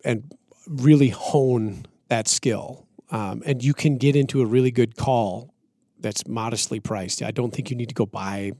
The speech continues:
a two hundred and fifty dollar acrylic. Like, it's just not, not really what you need to succeed. The same thing with a shotgun, too.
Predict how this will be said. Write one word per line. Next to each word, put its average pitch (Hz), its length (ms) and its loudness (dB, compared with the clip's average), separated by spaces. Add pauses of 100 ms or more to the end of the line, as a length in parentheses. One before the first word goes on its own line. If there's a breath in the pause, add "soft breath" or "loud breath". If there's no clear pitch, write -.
a 127 80 -10
two 120 260 -8
hundred 104 240 -10
and 160 100 -16
fifty - 220 -10
dollar 98 300 -8
acrylic. - 460 -12 (140)
Like, - 220 -14 (340)
it's - 180 -6
just - 220 -6
not, 92 240 -10 (320)
not 135 320 -8
really 123 220 -2
what 120 360 -6
you 131 160 0
need 131 300 2
to 147 80 -4
succeed. 110 580 -2 (520 loud breath)
The 127 60 -6
same 151 200 4
thing 135 160 0
with 123 100 2
a 117 60 2
shotgun, 127 420 -2
too. 110 300 0